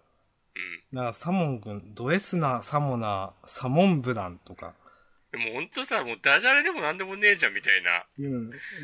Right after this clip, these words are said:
Speaker 2: ガツンとくるトリコーダーって、トリコって。いやー。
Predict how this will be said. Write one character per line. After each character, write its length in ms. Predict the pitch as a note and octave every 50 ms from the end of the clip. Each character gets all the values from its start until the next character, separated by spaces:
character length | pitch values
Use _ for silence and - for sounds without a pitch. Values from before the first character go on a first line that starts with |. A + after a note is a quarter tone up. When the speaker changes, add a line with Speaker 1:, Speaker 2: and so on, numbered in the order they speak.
| - - B2+
Speaker 2:
ガ 160 | A#2+ C#3+ C#3+
ツ 180 | - - - A3
ン 100 | A3 F#3+
と 200 | - - C3 B2
く 160 | - - D3+
る 180 | C3+ C3 A#2 F#2
ト 200 | - - C3 B2+
リ 120 | C3+ D3
コ 300 | - - - F3+ F3 D#3+
ー 40 | C#3
ダ 140 | A#2+ G2 F#2+
ー 20 | G#2
っ 40 | -
て、 160 | _ - C#3+
ト 160 | - - C#3+
リ 100 | B2+ A2
コ 140 | - - F2+
っ 40 | D#2 _ _ - - _ _ _ _ _ _ - - - - - - - _
て。 40 | B2+
い 40 | B2+
や 60 | -
ー。 760 | G#2 G2+ - - - A2+ A2+ A2+ A2+ A2+ A#2+ B2 - - -